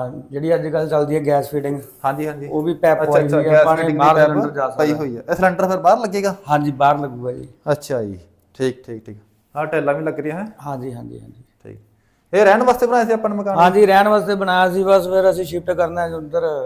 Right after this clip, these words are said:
Speaker 1: ਜੈਪੁਰ ਵਾਲੀ ਸਾਈਡ ਤੇ।
Speaker 2: ਅੱਛਾ, ਅੱਛਾ,
Speaker 1: ਉੱਥੇ
Speaker 2: ਠੀਕ
Speaker 1: ਫਿਰ
Speaker 2: ਹੈ।
Speaker 1: ਰੈਸਟੋਰੈਂਟ ਖੋਲ੍ਹਣ ਦੀ ਸਲਾਹ ਹੈ ਫਿਰ, ਤਾਂ ਕਰਕੇ।
Speaker 2: ਠੀਕ ਹੈ, ਠੀਕ ਆ।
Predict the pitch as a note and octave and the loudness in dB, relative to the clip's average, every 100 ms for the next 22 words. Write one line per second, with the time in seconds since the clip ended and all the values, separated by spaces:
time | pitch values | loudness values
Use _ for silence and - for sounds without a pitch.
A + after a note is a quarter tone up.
0 | B2+ - C3 D3 D#3 D3+ D3+ C3+ A#2+ A2 | -10 -12 -4 -4 -2 -6 -6 -6 -8 -8
1 | A#2 A#2 _ D#3 D3 D3 B2 - A2+ - | -16 -16 _ -4 -4 -2 -4 -4 -12 -6
2 | C#3 D3 D3 C3+ - D3 C#3 C#3 D3 C3+ | -4 -4 -2 -4 -6 -10 -8 -10 -10 -10
3 | C3+ C3 A#2+ B2 B2+ C#3+ C3+ C3+ B2+ C3+ | -6 -6 -6 -8 -6 -6 -4 -10 -10 -16
4 | - _ _ _ _ _ - C3 A2 G#2 | -18 _ _ _ _ _ -8 -8 -8 -16
5 | G#2 G2+ | -18 -18